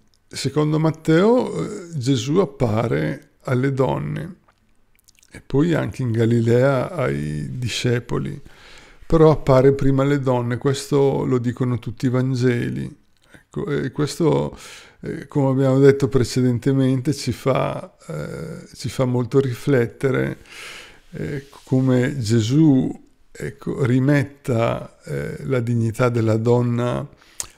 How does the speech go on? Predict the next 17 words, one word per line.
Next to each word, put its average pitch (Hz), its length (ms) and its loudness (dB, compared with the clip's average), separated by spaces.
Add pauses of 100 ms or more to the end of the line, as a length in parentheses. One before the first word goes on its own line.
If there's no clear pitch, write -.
al 107 180 -4
suo 123 260 -2
posto. - 800 -4 (560)
Ecco, - 380 -14 (480)
innanzitutto 135 1300 4
ora 160 460 6
le 123 160 2
donne 156 380 6
sono 143 680 4
depositarie 139 1500 2 (580)
del 139 320 4
cherigma, 117 960 2
cioè 147 300 0
del 135 200 2
proclama 127 1120 0 (220)
della 123 360 2
resurrezione, 135 1200 -4